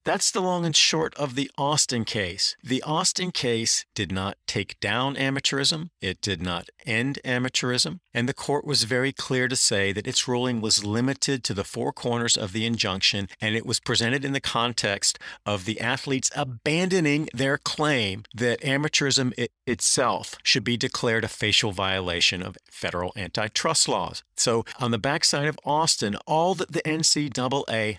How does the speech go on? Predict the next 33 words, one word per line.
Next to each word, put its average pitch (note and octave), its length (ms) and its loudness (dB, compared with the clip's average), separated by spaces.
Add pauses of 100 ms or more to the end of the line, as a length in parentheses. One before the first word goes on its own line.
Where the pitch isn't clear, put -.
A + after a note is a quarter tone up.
has - 440 0
to G3+ 140 -2
do C3+ 380 2 (200)
in C#3 280 -2
any E3+ 240 0
case, G3 360 0
just - 200 -6
like E3 140 -4
the E3+ 80 -2
one E3+ 160 -2
it's - 140 2
litigating D3+ 540 0
out C3 300 -2
in B2+ 160 0
the, B2+ 220 -2
in, A#2 260 0
uh, G#2 240 0
California B2+ 500 0
now A2 220 0
in G#2+ 140 -6
House, C3 640 -2
is D3+ 220 2
to - 160 -2 (140)
prove F3+ 640 2 (120)
that C#3 220 0
its C#3+ 160 -2
compensation D3+ 1080 2 (120)
limits G2+ 480 0
or G#2+ 240 -2
its - 300 -2 (220)
restrictions A2+ 960 2
on G2+ 480 -2 (140)
athlete B2 640 -2